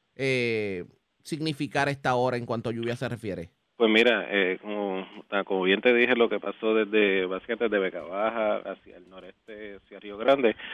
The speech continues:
Speaker 2: eh, lo que vendría siendo el este interior, desde Caguas, San Lorenzo, hacia el sureste de Puerto Rico, entre cuatro a ocho pulgadas de lluvia fueron observadas.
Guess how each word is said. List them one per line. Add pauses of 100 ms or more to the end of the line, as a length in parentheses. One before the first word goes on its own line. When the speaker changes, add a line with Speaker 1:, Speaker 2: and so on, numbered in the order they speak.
(300)
Speaker 2:
eh, (120)
lo
que
vendría
siendo
el
este
interior,
desde
Caguas,
San
Lorenzo,
hacia
el
sureste
de
Puerto
Rico,
entre
cuatro
a
ocho
pulgadas
de
lluvia
fueron
observadas.